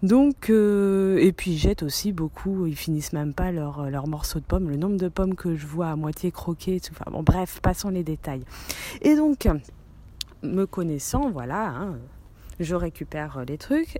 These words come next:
Et en plus, ce qui est vachement bien, c'est que étant à vélo, j'ai le temps de scruter un peu, je...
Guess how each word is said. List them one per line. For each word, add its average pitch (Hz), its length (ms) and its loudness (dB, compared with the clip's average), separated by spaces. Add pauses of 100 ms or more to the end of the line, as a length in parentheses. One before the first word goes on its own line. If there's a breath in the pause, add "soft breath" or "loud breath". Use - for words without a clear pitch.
Et 247 180 4
en 190 100 -4
plus, 202 200 -6
ce - 80 -14
qui 175 160 -4
est 156 40 -4
vachement 139 340 -6
bien, 233 140 -2
c'est 180 160 -6
que 170 100 -6 (120)
étant 190 320 -2
à 160 140 -4
vélo, 165 300 0 (440 loud breath)
j'ai 175 240 0
le 185 80 -2
temps 233 200 -2
de 185 280 -2 (300)
scruter - 680 -4
un 170 120 -2
peu, 190 160 -4
je... 170 160 -2